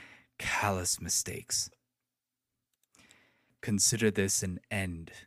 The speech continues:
to your misery. There's no bad blood here anymore. Now, you perish."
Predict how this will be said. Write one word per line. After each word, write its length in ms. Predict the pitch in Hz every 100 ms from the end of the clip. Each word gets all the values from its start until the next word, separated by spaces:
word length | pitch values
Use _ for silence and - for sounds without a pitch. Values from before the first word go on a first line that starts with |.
| _ _ _ _ _ _ -
to 140 | -
your 440 | 90 92 104 92 82
misery. 600 | 82 - - - - - _ _ _ _ _ _ _ _ _ _ _ _ _ - _ _ _ _
There's 380 | 151 104 98 -
no 220 | 107 107
bad 400 | 98 98 95 95
blood 320 | 98 95 90 -
here 240 | 98 87
anymore. 540 | 87 87 85 82 - - _ _ _ _ _ _ _ _ _ _ _ _ _ _ _ _ _ _
Now, 420 | - 87 85 104 120 _ _ _ _ _ _ _ -
you 120 | 87
perish." 560 | - 87 - - -